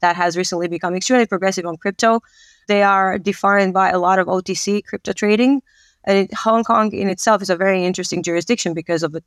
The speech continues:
the ties with China. And if Hong Kong is progressive, what does that say about China? Will they adjust their reaction to crypto, basically? And I think they will.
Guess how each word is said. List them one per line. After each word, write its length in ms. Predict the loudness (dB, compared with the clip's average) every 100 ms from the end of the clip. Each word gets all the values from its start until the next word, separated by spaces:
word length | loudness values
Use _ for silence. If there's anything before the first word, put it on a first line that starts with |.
| _
the 80 | -8
ties 340 | -2 0 0
with 160 | -4 -4
China. 580 | 0 2 4 4 2 0
And 180 | -4 -4
if 120 | -6
Hong 280 | -4 -2 0
Kong 240 | 0 0
is 100 | -2
progressive, 480 | -4 -2 -2 -2 -4
what 200 | 0 0
does 120 | 0
that 220 | 0 -2 -2
say 160 | -2
about 300 | 0 0 -2
China? 400 | 0 0 0 0
Will 160 | -2 0
they 280 | 0 0 -4 _ -20 _ _ -2
adjust 420 | 2 2 0 0
their 320 | 2 2 0 -2
reaction 580 | 0 2 0 -2 -2
to 100 | -2
crypto, 300 | -4 -2 0
basically? 360 | 2 0 2 2
And 120 | 2
I 60 | 0
think 220 | 0 0
they 140 | 0
will. 360 | 2 2 2